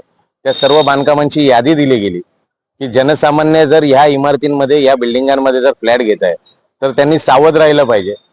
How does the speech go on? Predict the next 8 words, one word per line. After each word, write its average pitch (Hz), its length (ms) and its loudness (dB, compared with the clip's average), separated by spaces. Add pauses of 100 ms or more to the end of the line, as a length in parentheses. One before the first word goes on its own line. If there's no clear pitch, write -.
(240)
कारण 131 220 -6
की 139 80 0
हा 131 160 0
टीडीआर 139 380 0
बोगस 127 360 0
पद्धतीने 135 460 0
देण्यात 120 320 0
आला 101 200 0